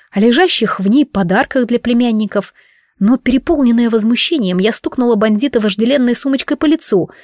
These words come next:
а в ней лежали игрушечные металлические машинки. Злодей схватился за голову, а я побежала, не боясь поскользнуться в грязи, стуча зубами от осознания минувшей опасности. "Итак, начнем".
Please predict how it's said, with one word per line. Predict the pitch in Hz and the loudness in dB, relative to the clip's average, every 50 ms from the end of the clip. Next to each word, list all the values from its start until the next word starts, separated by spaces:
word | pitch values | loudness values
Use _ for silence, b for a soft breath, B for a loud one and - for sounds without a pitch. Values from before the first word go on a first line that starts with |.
| b b b b b | b b b b b
а | - 220 | -4 -2
в | 208 202 | 0 0
ней | 196 196 202 240 | 0 0 2 2
лежали | 294 311 220 196 202 214 233 285 | 2 2 2 2 0 0 0 0
игрушечные | 247 220 233 247 - - - - 294 294 | 0 0 0 -2 -2 -6 -4 0 0 0
металлические | 285 254 302 277 247 233 - - - - 285 | 2 2 2 0 0 -2 -2 -4 -2 0 0
машинки. | 277 302 302 - - 208 196 208 202 - 196 139 - - _ _ _ _ _ _ _ _ _ _ _ _ _ | 0 0 0 0 0 0 0 0 0 0 -2 -2 -2 -6 _ _ _ _ _ _ _ _ _ _ _ _ _
Злодей | 170 170 185 214 262 254 320 269 | -8 -4 -2 -2 -2 0 -2 -2
схватился | - - - 190 233 - 262 196 - - 180 | -2 -4 -4 -6 -4 -4 -4 -4 -2 -2 -2
за | 170 185 294 330 | 0 0 0 2
голову, | 285 220 214 208 190 185 180 160 B B B B B | 2 2 2 2 2 2 0 0 B B B B B
а | - 262 | -2 -2
я | 302 330 330 - _ | -2 -2 -4 -10 _
побежала, | - 254 247 214 220 185 135 170 214 294 330 302 277 262 | -4 -2 0 0 0 0 0 0 0 2 2 2 2 2
не | 247 220 220 254 | 2 2 0 0
боясь | 226 202 214 214 226 233 226 - | 0 0 0 2 0 0 0 -2
поскользнуться | 226 214 - - 220 202 208 247 262 - - 214 | -4 -4 -2 -2 0 2 2 0 0 0 -2 -2
в | 196 | 0
грязи, | 185 196 202 196 202 285 302 214 b b b b | 2 2 2 2 4 2 2 2 b b b b
стуча | - - - 220 185 - 285 254 | -16 -6 -4 -4 -2 0 2 2
зубами | 202 208 196 220 277 285 226 196 | 4 4 2 2 2 2 2 0
от | 190 - | 0 0
осознания | 202 190 - 185 175 180 180 196 240 262 277 | -2 0 0 0 0 0 0 2 2 2 4
минувшей | 277 285 285 302 294 - - 302 302 | 4 4 4 2 2 0 0 -2 0
опасности. | 294 - 214 - - 180 160 - - - - - - _ _ _ _ _ _ _ _ _ _ _ _ _ _ _ _ _ _ _ _ _ _ _ _ | 0 -2 -2 -2 -4 -6 -8 -8 -8 -8 -10 -12 -12 _ _ _ _ _ _ _ _ _ _ _ _ _ _ _ _ _ _ _ _ _ _ _ _
"Итак, | - - - - 196 220 254 - - - - - | -14 -12 -6 -2 0 0 0 0 -4 -8 -8 -4
начнем". | - 208 - - - 254 208 175 147 - | -2 -2 0 2 2 4 2 2 0 -4